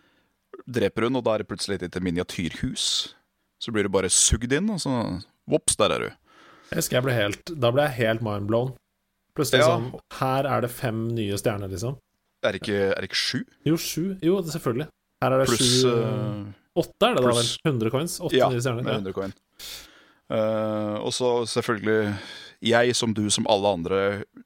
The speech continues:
Speaker 1: ble skremt dritten ut av det jævla pianoet.
Speaker 2: Det er det verste.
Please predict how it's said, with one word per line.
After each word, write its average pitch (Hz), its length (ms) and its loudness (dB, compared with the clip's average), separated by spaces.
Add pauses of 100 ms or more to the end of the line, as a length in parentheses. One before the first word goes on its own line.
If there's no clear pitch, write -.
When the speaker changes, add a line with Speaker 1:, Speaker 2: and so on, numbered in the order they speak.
(120)
Speaker 1:
ble 104 220 2
skremt - 520 -4
dritten 120 640 0
ut - 140 -4
av 107 80 2
det 98 140 2
jævla 82 240 2
pianoet. 82 440 -2 (200)
Speaker 2:
Det 123 160 -2
er 110 120 -4
det 110 80 -6
verste. - 300 -6